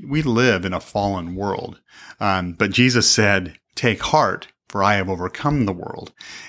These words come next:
And so as we, as we continue to put our focus and our thoughts and our, our eyes on, on Jesus, then he brings those times of refreshing, uh, to us.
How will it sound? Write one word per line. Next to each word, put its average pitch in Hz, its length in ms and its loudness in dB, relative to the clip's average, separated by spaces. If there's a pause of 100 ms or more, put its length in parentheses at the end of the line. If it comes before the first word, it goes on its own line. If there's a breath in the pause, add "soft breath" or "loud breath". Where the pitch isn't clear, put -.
And 92 340 -4
so 98 220 2
as 95 140 0
we, 107 300 2
as 98 180 -4
we 107 260 2
continue 135 560 2
to 95 340 0
put 117 160 2
our 95 120 2
focus 123 600 0
and 90 140 -6
our 90 220 -4
thoughts 117 520 0
and 95 160 -2
our, 90 200 -6 (100)
our 98 260 -4
eyes 110 480 2 (380 loud breath)
on, 98 460 -2 (100)
on 95 180 -4
Jesus, 95 720 2 (360 loud breath)
then 98 420 0 (260 soft breath)
he 117 320 0
brings 110 720 2 (140)
those 101 320 -2
times 107 360 2
of 90 100 -4
refreshing, 95 640 -2 (260 loud breath)
uh, 92 300 -6 (520)
to 202 220 2
us. - 300 0